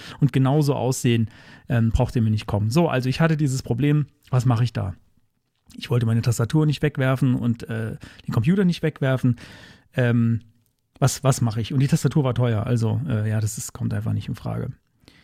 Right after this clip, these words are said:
Speaker 2: Ähm, und Keycaps gibt's offenbar keine. Also hab ich mir gedacht, na ja, vielleicht kann man ja was draufkleben. Und dann hab ich tatsächlich relativ lange im Internet rumgesucht, ob es denn irgendwie irgendwo vernünftige, vernünftigen Anbie-, An-, Anbieter für sowas gibt, dass man sich so Sonderzeichen draufkleben kann.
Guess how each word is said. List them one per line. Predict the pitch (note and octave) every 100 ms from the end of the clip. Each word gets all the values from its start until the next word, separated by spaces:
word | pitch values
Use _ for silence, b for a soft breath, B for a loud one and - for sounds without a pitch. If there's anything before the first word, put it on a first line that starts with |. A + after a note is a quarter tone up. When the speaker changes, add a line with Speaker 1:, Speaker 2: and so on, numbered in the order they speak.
| b b b b b _
Speaker 2:
Ähm, | C#3 C#3 C#3+ D3 C#3+ C#3 _
und | D#3+ D3+
Keycaps | - F3+ D3
gibt's | - C3+
offenbar | C3+ B2+ A2+
keine. | G#2+ - A2+ -
Also | - C#3 D#3+ G#3+ F#3
hab | E3
ich | E3+
mir | D#3+
gedacht, | D3 C#3 -
na | C3
ja, | A#2+ D#3+
vielleicht | - A#2 C3
kann | -
man | F3
ja | D3+
was | A#2+ -
draufkleben. | - E3+ - - B2 A#2 A2+ F#2+ - _ _ _ _ b b b b b b
Und | C#3
dann | C#3
hab | F#3+
ich |
tatsächlich | - D#3+ F#3 G#3 F#3 - -
relativ | D3+ C3 A#3 A#3+ G3+
lange | C#3 C#3 F#3+
im | D#3+
Internet | D3 F#3 E3 C#3+ C#3
rumgesucht, | E3 F#3 C3 C3 F#3 - - -
ob | D3 -
es | E3+
denn | - D#3+
irgendwie | D#3 E3 E3
irgendwo | - E3+ E3
vernünftige, | D3+ C#3+ D3 F3 A3+ - F3 F3 E3 E3+
vernünftigen | - D#3 F3 D#3 D3+
Anbie-, | C#3+ D#3+ D3+ -
An-, | C#3+ C#3+
Anbieter | - D#3 E3 E3+
für | D3
sowas | C3+ C#3 -
gibt, | F3+ -
dass | D#3
man | D3+
sich | C3+ C3
so | B2+
Sonderzeichen | C3+ F3+ - C3 B2+
draufkleben | - A#2 - - A2 G#2 G#2+
kann. | - G#2